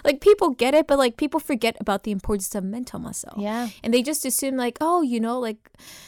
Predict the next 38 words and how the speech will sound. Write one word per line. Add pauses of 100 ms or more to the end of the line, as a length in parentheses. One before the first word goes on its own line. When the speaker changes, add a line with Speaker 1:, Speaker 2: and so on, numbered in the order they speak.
(340)
Speaker 1:
um, (280)
like,
the
mi-,
the
importance
of
a
healthy
mind.
I,
and
I
know
right
now,
I
think
in
the
twenty-first
century,
we're
getting
better
awareness
on
mental
illness
and
mental (200)
health, (140)
Speaker 2:
Mm-hmm.
Speaker 1:
which
is
very
critical.
Speaker 2:
Yep.